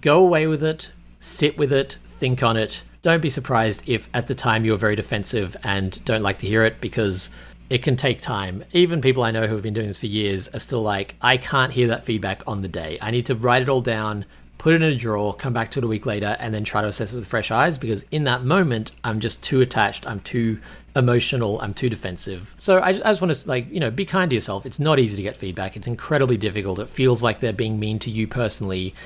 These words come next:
It's your baby. They're attacking your baby. Keep in mind, they are doing it to try to make the work better and to make you a better designer. That's all we do it for. We have no, <laughs> I get no pleasure out of tearing stuff down.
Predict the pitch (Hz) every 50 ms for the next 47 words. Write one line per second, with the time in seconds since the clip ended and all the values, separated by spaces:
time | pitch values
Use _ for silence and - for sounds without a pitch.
0 | - - - - 165 135 - 175 165 170 175 147 - 180 208 240 233 190 143 104
1 | 90 110 127 147 156 - - 165 151 - 185 180 180 185 160 170 220 233 208 147
2 | 117 107 107 104 - - - - - 185 190 214 196 190 190 151 110 104 120 123
3 | 139 147 127 - - 156 147 160 165 170 - - 139 131 - - 120 120 123 113
4 | 113 110 - 113 117 104 113 120 123 123 - - 113 104 104 107 - - 117 -
5 | 113 107 98 - - 101 90 92 90 80 87 82 90 85 78 76 80 90 95 -
6 | - - - 170 165 165 147 135 120 104 104 92 104 - - - 104 98 95 92
7 | 98 104 104 113 110 110 123 127 131 131 127 127 127 120 120 - - - 143 123
8 | - - - - - - - 147 131 147 151 160 143 139 135 139 143 139 135 -
9 | - 143 131 117 120 135 - 117 117 113 101 - 127 123 113 110 - - 113 98
10 | - - 156 151 123 110 98 98